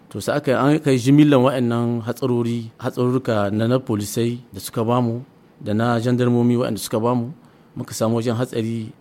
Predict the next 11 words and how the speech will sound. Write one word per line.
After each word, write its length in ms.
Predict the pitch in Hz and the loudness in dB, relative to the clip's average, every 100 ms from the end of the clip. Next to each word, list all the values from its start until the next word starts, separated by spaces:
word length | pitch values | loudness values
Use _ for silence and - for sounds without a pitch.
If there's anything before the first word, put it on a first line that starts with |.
| - | -4
ɗari 260 | 120 135 120 | 0 0 2
biyar 240 | 120 120 | 2 2
da 140 | 117 | -2
tamanin 420 | 104 104 101 110 107 | -4 -2 0 -2 -4
da 80 | 95 | -6
hudu 280 | 98 95 - | -10 -12 -10
gaba 240 | 107 110 117 | -4 -2 -2
ɗayan 160 | 117 | -4
cikin 340 | 110 - 120 98 - - | -6 -8 -8 -8 -16 -14
jihar 240 | 113 104 | -8 -8
Agadez. 480 | - 95 90 87 - | -8 -10 -10 -14 -20